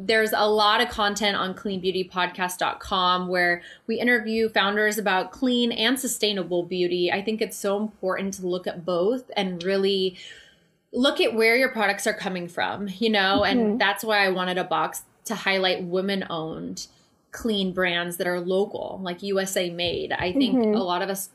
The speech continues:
Speaker 1: like I said, don't realize that our products are made overseas in mass
Speaker 2: Yeah.
Speaker 1: productions and factories that aren't being regulated. So to be able to feel connected to your product and buying a product that really resonates with you, you know that it's a local woman or, like, a,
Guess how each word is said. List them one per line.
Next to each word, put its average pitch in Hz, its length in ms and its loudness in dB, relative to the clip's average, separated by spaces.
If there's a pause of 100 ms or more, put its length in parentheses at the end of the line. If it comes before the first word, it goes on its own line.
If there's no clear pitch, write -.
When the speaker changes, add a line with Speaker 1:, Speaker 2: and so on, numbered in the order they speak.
(160)
Speaker 1:
like 180 200 -4
I 185 60 -2
said, 175 260 -4
don't 175 200 -6
realize 180 520 0
that - 180 -6
our 170 80 -2
products 175 400 -4
are 180 60 -6
made 170 240 -4
overseas 185 800 -2
in 180 100 -4
mass 170 240 -2
Speaker 2:
Yeah. - 60 -6
Speaker 1:
productions 208 520 2
and - 160 -16
factories 175 520 -4
that 175 100 -6
aren't 165 220 -6
being 175 220 -6
regulated. 220 760 -2 (480)
So 202 760 2 (840)
to 254 120 2
be 226 220 2
able 214 460 2
to 240 120 0
feel 214 240 0
connected 190 680 -2
to - 120 -6
your 185 160 0
product 190 560 0
and 190 240 -2
buying 180 380 0
a - 80 -10
product 180 480 -2
that 180 180 -2
really 180 420 -2 (220)
resonates 202 580 0
with 185 160 -2
you, 185 540 0
you 190 180 -4
know 175 300 0
that 175 140 -2
it's 180 160 -6
a - 20 -2
local 175 440 -2
woman 202 360 -2
or, 180 220 -4
like, 175 280 -2
a, 190 200 -2